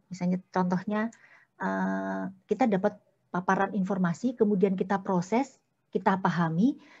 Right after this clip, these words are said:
kemudian kita tahu, lama-kelamaan kita suka, bisa jadi kita akhirnya percaya. Misalnya contohnya,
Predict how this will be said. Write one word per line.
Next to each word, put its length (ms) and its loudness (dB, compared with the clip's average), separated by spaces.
kemudian 400 6
kita 240 0
tahu, 400 2
lama-kelamaan 880 2
kita 180 -2
suka, 380 -4
bisa 240 0
jadi 160 4
kita 260 -2
akhirnya 300 2
percaya. 480 -2
Misalnya 400 0
contohnya, 420 -2